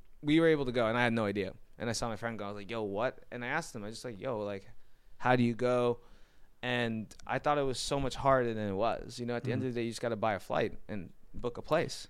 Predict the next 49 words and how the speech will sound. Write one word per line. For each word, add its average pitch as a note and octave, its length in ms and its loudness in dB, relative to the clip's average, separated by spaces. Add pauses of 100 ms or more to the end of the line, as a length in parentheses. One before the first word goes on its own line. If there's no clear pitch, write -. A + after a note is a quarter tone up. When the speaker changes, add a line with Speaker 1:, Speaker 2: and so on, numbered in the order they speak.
(100)
Speaker 2:
Yeah, D#3+ 160 10
Speaker 1:
That's - 140 8
Speaker 2:
it's C#3 80 6
Speaker 1:
all A#2 80 8
it - 20 12
Speaker 2:
actually A#3 140 8
Speaker 1:
is. C#3 100 0
Speaker 2:
pretty D#3 220 6
simple. E3+ 340 0
Speaker 1:
It B2+ 60 6
was A#2 140 4
very C3+ 300 8
simple. G2+ 300 0
You G#2+ 60 0
just A2+ 120 -6
need B2+ 100 -2
a A2 40 -2
passport, G#2+ 560 0
which G#2 160 -2
I G#2+ 80 0
had. G#2+ 340 4 (1000)
I B2 100 4
didn't C3+ 180 2
even, C3 200 -4
I A#2+ 100 -6
thought B2+ 260 -6
you A#2+ 100 -4
needed A#2 180 0
travel C3 300 0
visas, B2 400 -4
nothing, A#2 360 -4
no. - 160 -8 (920)
So - 120 -4
I - 20 2
was A#2+ 60 0
like, B2 100 -2
"Dang, C3+ 340 4
I, A2 380 -2 (200)
this A#2 240 -2
is A#2+ 80 -2
exciting. A#2+ 640 4
I F#2 60 -4
wanna A#2 260 0
do A#2 180 -2
this. C#3 160 -4
I B2 60 -4
want, A#2 200 -4
I've A2+ 260 0
always A#2+ 520 -2